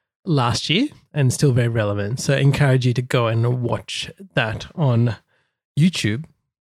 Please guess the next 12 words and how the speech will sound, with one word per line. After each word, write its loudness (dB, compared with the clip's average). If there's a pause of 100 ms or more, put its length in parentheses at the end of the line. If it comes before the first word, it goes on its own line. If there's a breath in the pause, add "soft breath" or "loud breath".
(560)
And 6
if 2
you 6
haven't 4
already, 2
you 2
wanna 4
download 0
the 0
HubShots -6 (300)
framework -2
poster, -2